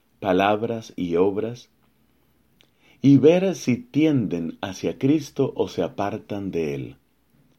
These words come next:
Este discernimiento puede hacerse de muchas maneras. Por ejemplo, toda obra, pensamiento o palabra que vayan mezclados con alguna perturbación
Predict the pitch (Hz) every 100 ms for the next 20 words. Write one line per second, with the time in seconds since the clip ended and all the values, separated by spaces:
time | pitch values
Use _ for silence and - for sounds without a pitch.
0 | _ _ _ _ _ - - - 139 208
1 | 214 175 135 120 117 110 135 151 151 139
2 | 147 147 131 139 139 147 117 95 95 107
3 | 95 107 123 151 87 - _ _ _ _
4 | _ - 123 123 165 165 127 107 107 _
5 | _ _ _ _ _ 151 165 151 117 120
6 | 147 147 156 147 - 110 101 95 101 127
7 | 143 139 113 - 107 90 90 113 123 90
8 | 85 _ _ _ _ 131 117 139 175 165
9 | 120 - - 135 135 104 - 95 85 85
10 | 82 113 135 139 127 143 135 147 135 135
11 | 131 135